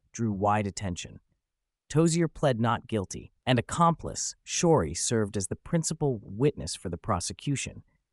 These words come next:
an act for which the state paid him thirty-three dollars and ninety cents for his time and distance traveled. A dozen other witnesses who had seen the three men with the cattle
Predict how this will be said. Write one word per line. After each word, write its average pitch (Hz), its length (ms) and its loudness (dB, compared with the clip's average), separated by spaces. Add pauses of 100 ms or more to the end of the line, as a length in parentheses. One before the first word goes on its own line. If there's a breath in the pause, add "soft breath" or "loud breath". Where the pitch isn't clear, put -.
(320)
an 113 100 -2
act 151 300 0
for 160 160 0
which 117 300 -2
the 104 80 -8
state - 460 0
paid 123 260 0
him 98 200 -2
thirty-three 147 800 -2
dollars 92 600 2
and 101 160 2
ninety 117 320 2
cents - 500 -2 (260 soft breath)
for 107 140 -4
his 98 180 -2
time 95 560 0
and 95 140 -2
distance 78 420 -4
traveled. - 520 -6 (200)
A 127 60 0
dozen 165 480 4
other 151 240 4
witnesses - 640 -4
who 113 140 -4
had 101 120 -4
seen 147 300 0
the 127 80 0
three 123 260 -2
men 101 260 2
with 95 120 -4
the 95 80 -12
cattle 110 500 -4